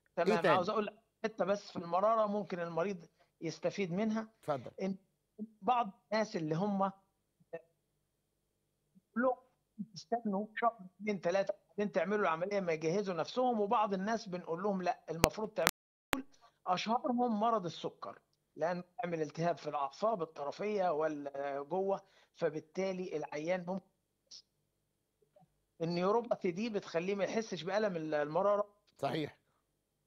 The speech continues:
Speaker 1: ممكن يعرضه لمشاكل. لا، لازم تعمل المرارة. الحصوات اللي في الكلى ممكن نتعامل معاها، لا بال-،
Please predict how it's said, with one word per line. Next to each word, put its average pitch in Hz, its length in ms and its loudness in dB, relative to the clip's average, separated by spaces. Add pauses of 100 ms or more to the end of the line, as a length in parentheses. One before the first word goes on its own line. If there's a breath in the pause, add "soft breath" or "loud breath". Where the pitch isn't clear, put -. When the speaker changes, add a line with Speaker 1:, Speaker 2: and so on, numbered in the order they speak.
(140)
Speaker 1:
ممكن 226 260 0
يعرضه 190 500 4
لمشاكل. 196 460 -2 (1000)
لا، - 120 0 (360)
لازم 208 460 0
تعمل 180 460 -2
المرارة. 147 540 -2
الحصوات 214 720 2
اللي 190 140 -2
في 202 100 -2
الكلى - 240 -6 (1300)
ممكن 220 400 -2
نتعامل 202 440 0
معاها، 220 520 2
لا 202 220 0
بال-، 175 360 -4